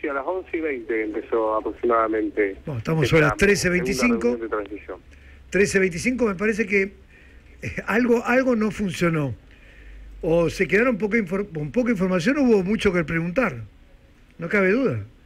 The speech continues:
Speaker 2: Ahora, el adelanto de lo que tenemos, que nos llegó, es que, mm, hay muy poca información.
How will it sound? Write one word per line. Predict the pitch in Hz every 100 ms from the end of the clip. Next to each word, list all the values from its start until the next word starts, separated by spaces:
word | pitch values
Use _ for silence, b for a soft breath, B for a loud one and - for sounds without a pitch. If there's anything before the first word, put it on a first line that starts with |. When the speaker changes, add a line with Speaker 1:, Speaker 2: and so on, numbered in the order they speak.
| b b b b
Speaker 2:
Ahora, | 175 165
el | 165
adelanto | 175 226 339 311
de | 208
lo |
que | 151
tenemos, | 123 180 285 294 139 - - -
que | 139
nos | 131
llegó, | 139 214 302 139 110 - - 196 87 B B B B B B B B - -
es | 233 226
que, | - 196 180 196 - - - - - -
mm, | 165 165 196 196
hay | 220
muy | 190 311 285
poca | 277 262 -
información. | 143 107 127 123 131 - 277 175 113